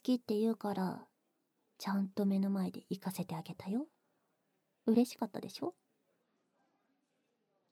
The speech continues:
あのお姉さんも、ゼロって言ってくれてたね。よかったじゃん。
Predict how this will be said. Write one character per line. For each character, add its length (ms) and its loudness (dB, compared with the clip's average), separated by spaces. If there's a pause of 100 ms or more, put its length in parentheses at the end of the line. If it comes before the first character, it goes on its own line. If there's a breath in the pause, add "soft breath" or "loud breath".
(160)
あ 140 -2
の 200 2
お 40 4
姉 220 6
さ 180 -2
ん 180 0
も、 280 0 (920)
ゼ 120 6 (800)
ロ 100 0
っ 60 -10 (520)
て 180 -12 (800)
言 100 -2
っ 40 -6 (180)
て 100 -2
く 140 -6
れ 100 -2
て 140 -16
た 180 -16
ね。 160 -2 (1040)
よ 160 6
か 140 -4
っ 80 -8
た 100 -6
じ 100 -14
ゃ 60 -14
ん。 20 -20